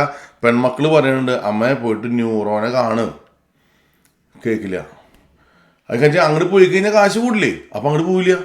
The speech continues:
ഈ കാശ് ഇങ്ങനെ ചിലവാക്കാണ്ട് കൊണ്ടു നടക്കും. അങ്ങനെ, ഏഹ്, കൊണ്ടു നടന്ന്, കൊണ്ടു നടന്ന്, കൊണ്ടു നടന്നിട്ട് ഒരു, ഒരു ഒന്നൊന്നര കൊല്ലായിട്ട് ഈ അമ്മ സ്ഥിരമായിട്ട്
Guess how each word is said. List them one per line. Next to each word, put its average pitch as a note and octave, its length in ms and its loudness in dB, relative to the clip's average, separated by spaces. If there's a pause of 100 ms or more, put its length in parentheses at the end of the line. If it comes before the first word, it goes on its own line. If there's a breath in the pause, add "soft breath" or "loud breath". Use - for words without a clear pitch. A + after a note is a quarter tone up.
(500 soft breath)
ഈ F3 120 0
കാശ് E3+ 320 2
ഇങ്ങനെ E3 260 0
ചിലവാക്കാണ്ട് C#3 500 -2
കൊണ്ടു C#3+ 160 -2
നടക്കും. G2+ 380 -6 (480 soft breath)
അങ്ങനെ, G3 500 4 (200)
ഏഹ്, D#3 240 4
കൊണ്ടു D3 300 0
നടന്ന്, D#3+ 240 2
കൊണ്ടു D3 300 0
നടന്ന്, D3 180 2
കൊണ്ടു C3+ 280 0
നടന്നിട്ട് A#2 500 0 (720 soft breath)
ഒരു, D#3+ 400 2
ഒരു D#3 280 2
ഒന്നൊന്നര E3 440 -2
കൊല്ലായിട്ട് C#3+ 600 0
ഈ C#3+ 40 0
അമ്മ C3+ 260 -2
സ്ഥിരമായിട്ട് C3+ 640 -4